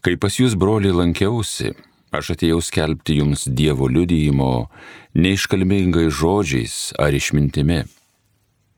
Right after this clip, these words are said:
Netgi buvau pasiryžęs jūsų tarpe nežinoti nieko kito, kaip tik Jėzų Kristų ir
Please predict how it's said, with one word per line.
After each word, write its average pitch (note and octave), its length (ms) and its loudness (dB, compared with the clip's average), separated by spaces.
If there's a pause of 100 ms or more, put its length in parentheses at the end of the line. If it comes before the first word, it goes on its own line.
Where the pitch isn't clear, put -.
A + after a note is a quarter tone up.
(120)
Netgi G#2 320 2
buvau G2+ 320 2
pasiryžęs F#2 640 0
jūsų E2+ 240 0
tarpe E2+ 480 -2 (480)
nežinoti F2+ 720 2
nieko E2+ 400 2
kito, D#2 540 -2 (260)
kaip D#2 240 -2
tik - 160 -4
Jėzų D#2 560 0
Kristų D#2+ 560 -4 (320)
ir - 160 0